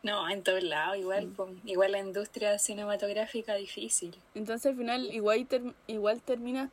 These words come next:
Speaker 2: sacrificando algo de ti, sea tiempo o esfuerzo,
Speaker 1: Mm.
Speaker 2: como que tenés que esforzarte mucho para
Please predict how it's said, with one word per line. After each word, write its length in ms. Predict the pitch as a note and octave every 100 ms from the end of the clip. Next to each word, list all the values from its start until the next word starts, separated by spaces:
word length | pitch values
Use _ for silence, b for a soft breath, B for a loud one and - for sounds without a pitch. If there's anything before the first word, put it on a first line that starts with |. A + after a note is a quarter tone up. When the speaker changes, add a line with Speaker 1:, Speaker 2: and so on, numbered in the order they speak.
| - -
Speaker 2:
sacrificando 800 | A#3 A3+ A3+ A3+ A3 A#3 A#3+ A3+
algo 260 | A#3 A#3
de 140 | A#3 A3+
ti, 160 | A#3+
sea 260 | G#3+ G#3+ F#3+
tiempo 600 | F#3 F3+ F#3 G3 G3 -
o 400 | G3 F#3+ F3+ F3+
esfuerzo, 840 | F3+ - F3+ F#3+ F3+ F#3 F#3 F#3 F#3+
Speaker 1:
Mm. 60 | -
Speaker 2:
como 180 | F#3
que 140 | F#3 F3
tenés 300 | F3 F#3+ A3
que 140 | C#4
esforzarte 460 | B3+ A3+ G#3 A#3 C4
mucho 280 | A#3 A#3 C4+
para 440 | C4+ B3+ A#3+ A3